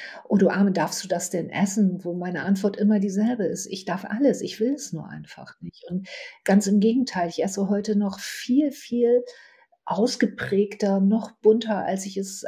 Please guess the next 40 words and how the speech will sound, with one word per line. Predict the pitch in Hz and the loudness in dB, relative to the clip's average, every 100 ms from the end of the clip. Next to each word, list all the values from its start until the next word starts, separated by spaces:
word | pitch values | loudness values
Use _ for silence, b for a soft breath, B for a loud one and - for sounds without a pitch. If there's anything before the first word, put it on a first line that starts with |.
| - 202 | -10 -12
als | 220 | -14
ich | - 196 | -6 -6
es | 190 - - - _ | -4 -10 -14 -20 _
früher | - - 269 302 262 | -18 -2 6 6 6
getan | - - - 160 151 143 | -2 -10 -14 -12 -12 -12
habe, | 139 139 147 | -14 -10 -8
ja. | 143 180 - | -8 -8 -10
Und | - 180 180 - B B B B - | -6 -6 -8 -12 B B B B 0
also | 202 196 196 - _ _ _ | 4 4 0 -8 _ _ _
zum | - 190 190 | -4 0 2
körperlichen | 220 208 240 190 - 180 | 2 2 2 -2 -2 -8
Verzicht, | - 170 - 151 - 180 | -8 -12 -8 -8 -6 -6
ne, | |
also | 170 180 170 | -6 -4 -4
wenn | 170 175 | -4 -4
du | 170 | -8
so | 170 160 | -4 -4
ansprichst, | 170 175 - 185 - | -4 -8 -8 -10 -10
"Boah, | 165 170 | -10 -8
man | 165 156 | -10 -12
kriegt | - - | -16 -14
vielleicht | - 160 160 | -10 -8 -6
so | 170 | -2
Lustgefühle" | 208 214 - 190 - 147 147 143 | 0 -2 -6 -12 -10 -8 -8 -10
oder | - 156 156 | -12 -14 -14
so, | 165 170 B B B B - | -14 -14 B B B B -8
taucht | 196 190 | -6 -6
tatsächlich | 185 190 185 - - - | -8 -10 -10 -10 -12 -4
immer | 247 233 | -2 -2
dann | 196 165 185 175 | -4 -6 -6 -10
auf, | 160 151 - | -12 -12 -12
das | 160 | -12
geht | - - | -12 -12
Fla-, | - 165 - | -10 -8 -4
äh, | 165 | -4
Fleischessern | - - 170 - - 156 - | -4 -6 -6 -6 -10 -14 -14
übrigens | - 160 - | -16 -16 -6
auch | 196 202 | -2 -2
so, | - - 143 151 | -4 -8 -10 -8
ne, | 170 | -6